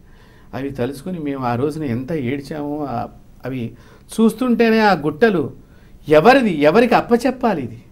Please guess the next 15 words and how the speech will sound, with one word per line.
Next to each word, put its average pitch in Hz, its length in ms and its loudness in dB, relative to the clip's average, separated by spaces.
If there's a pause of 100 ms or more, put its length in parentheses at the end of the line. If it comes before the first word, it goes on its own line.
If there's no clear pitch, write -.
(680)
ఏ 185 180 2
మాత 196 380 6
బి-, 196 380 2
బిడ్డ 165 260 0
గురించి 208 360 2
వేచి 165 280 -2 (100)
చూస్తోంది? 123 520 -8
ఏ 165 220 0
ఇంట్లో 214 320 2
ఇల్లాలు 233 680 6 (920)
ఈ 175 100 -4
యొక్క 196 200 0
పతిదేవుడు 226 540 4
ఎప్పుడు 240 260 4
వస్తాడని 233 440 4